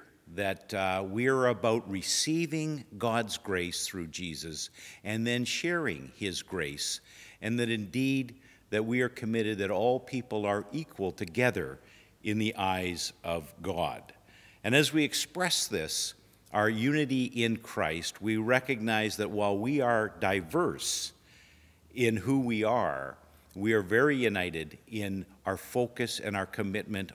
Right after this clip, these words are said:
on Jesus Christ. We do not treat the gospel of Jesus as a, some sort of wonderful idea,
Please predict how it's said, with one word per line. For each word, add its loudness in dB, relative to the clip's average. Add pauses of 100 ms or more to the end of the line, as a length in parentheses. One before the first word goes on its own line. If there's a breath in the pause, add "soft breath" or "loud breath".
on -2 (300 loud breath)
Jesus -6
Christ. -6 (520 loud breath)
We 2
do 8
not 2
treat -2
the -6
gospel 0
of 0
Jesus -4
as -2
a, -2
some 0
sort 0
of -2
wonderful -2
idea, 4